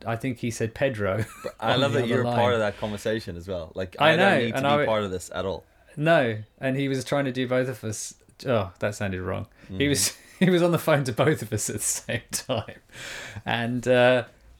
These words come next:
Speaker 1: yeah, so now it's been moved to Friday. But I, I never knew what I learned today was that there was a machine to do M O Ts, 'cause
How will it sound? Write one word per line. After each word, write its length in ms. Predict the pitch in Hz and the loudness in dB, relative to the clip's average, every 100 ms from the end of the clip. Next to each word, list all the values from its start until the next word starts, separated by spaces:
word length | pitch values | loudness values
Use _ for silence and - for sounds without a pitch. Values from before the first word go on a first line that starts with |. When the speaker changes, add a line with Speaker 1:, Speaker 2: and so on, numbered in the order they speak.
| _ | _
Speaker 1:
yeah, 140 | - 170 | 4 4
so 140 | 160 | 4
now 140 | 156 151 | 2 2
it's 100 | 127 | 2
been 200 | 147 143 | 0 2
moved 220 | 147 135 | 2 0
to 60 | 120 | -2
Friday. 380 | - 147 135 107 | 4 4 4 2
But 100 | 101 | 2
I, 320 | 175 233 220 | 2 2 0
I 140 | 143 156 | -2 -2
never 260 | 165 151 | -2 0
knew 520 | 147 151 160 101 104 - _ - | 0 2 2 0 -6 -14 _ -6
what 180 | 139 143 | 0 2
I 80 | 135 | 4
learned 260 | 139 139 | 2 0
today 220 | - 135 | 0 2
was 160 | 127 120 | 2 0
that 120 | 117 | -4
there 140 | 127 139 | 0 2
was 140 | 135 | 2
a 60 | 139 | 0
machine 500 | 135 127 - 151 143 | 0 0 0 -2 -2
to 60 | 127 | -2
do 180 | 123 123 | 0 0
M 120 | 120 | 0
O 120 | 120 | -2
Ts, 400 | 117 170 117 104 | 0 0 0 -2
'cause 260 | - 127 | -2 -2